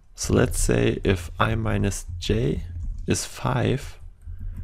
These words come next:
then we want to break. And now you may already be wondering,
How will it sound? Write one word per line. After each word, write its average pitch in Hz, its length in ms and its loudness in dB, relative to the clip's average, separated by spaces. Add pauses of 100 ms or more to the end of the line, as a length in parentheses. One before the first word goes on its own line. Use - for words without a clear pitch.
(320)
then 104 120 4
we 110 100 6
want 110 240 4
to - 140 2
break. - 720 2 (1120)
And 104 180 6
now 110 180 8
you 127 140 6
may 113 240 6
already 110 380 6
be 107 160 4
wondering, 98 540 6